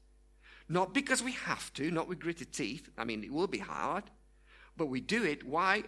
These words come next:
As Paul was saying, "Because Jesus loved me and gave himself for me." That's the motivation. And that's my invitation this morning.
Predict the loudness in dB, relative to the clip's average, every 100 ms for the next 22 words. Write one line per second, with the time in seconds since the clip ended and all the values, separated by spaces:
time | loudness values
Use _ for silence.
0 | -2 -4 0 0 0 -2 0 0 -2 -6
1 | -8 -4 -4 -4 -4 -4 -4 -4 -4 -2
2 | -4 -4 -8 -4 -4 -4 -8 -8 -8 -12
3 | -20 -20 -20 -12 -10 -6 -4 -4 -6 -12
4 | -20 -20 _ -20 -18 -4 -2 -2 -6 -10
5 | -20 -20 _ -14 -10 -8 -10 -14 -20 -20
6 | _ _ _ -14 -2 2 2 0 -2 -6
7 | -10 -8 -8 -6 -8 -10 -20 _ _ _
8 | _ _ _ _ _ -20 -20 _ -20 -20
9 | -20 -20 -20 -4 0 2 2 0 0 -2
10 | -4 -2 -4 -4 -6 -4 -4 -4 -8